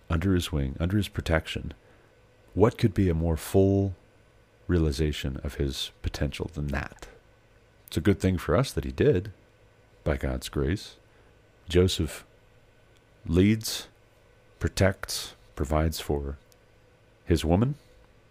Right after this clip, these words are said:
and this child. The question needs to be asked to broader American society right now. Do you know where babies come from?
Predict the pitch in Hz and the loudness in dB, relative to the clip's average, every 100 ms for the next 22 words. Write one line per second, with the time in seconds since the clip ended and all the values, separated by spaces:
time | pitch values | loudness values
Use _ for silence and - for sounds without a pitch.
0 | _ - - 80 76 80 - 80 69 - | _ -20 -8 -4 -2 -4 -2 -2 -2 -8
1 | - - _ _ _ _ _ - - 131 | -18 -20 _ _ _ _ _ -10 4 4
2 | 139 113 101 92 - 87 87 85 - - | 4 4 2 2 2 4 6 4 0 -8
3 | - - - - - - - - - 98 | -16 -20 -20 -20 -20 -20 -20 -8 6 8
4 | 87 82 78 - - _ _ _ _ _ | 10 6 2 -8 -20 _ _ _ _ _
5 | - 82 95 98 85 80 82 82 80 71 | 4 6 6 6 4 4 2 0 -4 -6
6 | - - - - - - - 80 71 67 | -10 -20 -20 -20 -10 -6 0 2 2 0
7 | 67 67 69 67 69 - _ _ _ _ | -2 -2 -4 -6 -8 -12 _ _ _ _
8 | _ _ 80 71 85 104 104 87 69 65 | _ _ 0 2 4 6 6 6 2 0
9 | 65 - 65 - - - 69 67 - - | -2 -2 -4 -4 -12 -8 -8 -8 -10 -12